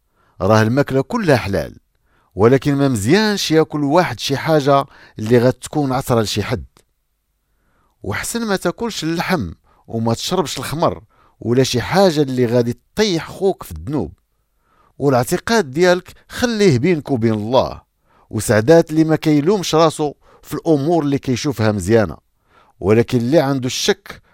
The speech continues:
راه ملي كياكل كينزل عليه الحكم ديال الله،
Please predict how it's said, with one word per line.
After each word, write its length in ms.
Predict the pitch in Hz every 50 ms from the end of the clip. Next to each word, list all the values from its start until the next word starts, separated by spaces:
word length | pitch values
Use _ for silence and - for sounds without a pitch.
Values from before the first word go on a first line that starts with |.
| _ _ -
راه 320 | - 104 110 113 107 101 101
ملي 280 | 110 127 139 135 131
كياكل 580 | 123 - - 104 101 110 123 131 - - 123 113
كينزل 540 | - - 180 185 165 135 113 104 113 104 101
عليه 300 | 95 101 104 107 104 101
الحكم 440 | 95 90 - - 180 - - 117 104
ديال 180 | 90 95 90 85
الله، 440 | 82 76 73 73 69 62 62 -